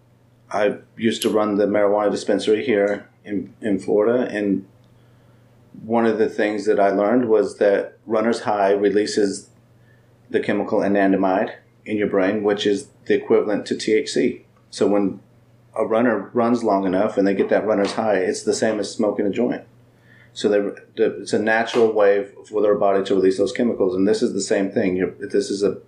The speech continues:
natural way to release the chemicals that people take illicit substances to do the same thing. So the next question is, is it safe?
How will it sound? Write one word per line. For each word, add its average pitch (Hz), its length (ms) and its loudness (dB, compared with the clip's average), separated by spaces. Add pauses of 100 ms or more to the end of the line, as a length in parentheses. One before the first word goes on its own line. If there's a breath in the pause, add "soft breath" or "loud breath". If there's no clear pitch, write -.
(160)
natural 104 480 2
way 98 240 2
to 95 100 -6
release 98 380 0
the 101 80 -2
chemicals 98 540 -2
that 98 280 0 (460 loud breath)
people 104 560 0 (500 soft breath)
take - 420 -2 (460)
illicit 110 400 0
substances 95 800 -2
to - 80 -16
do 104 120 0
the 95 120 -2
same - 240 -4
thing. - 280 -6 (1040 soft breath)
So - 400 -2 (220)
the 101 120 -2
next 101 220 -2
question 101 600 -2 (380)
is, 95 480 0
is 98 160 0
it 92 80 0
safe? - 560 -2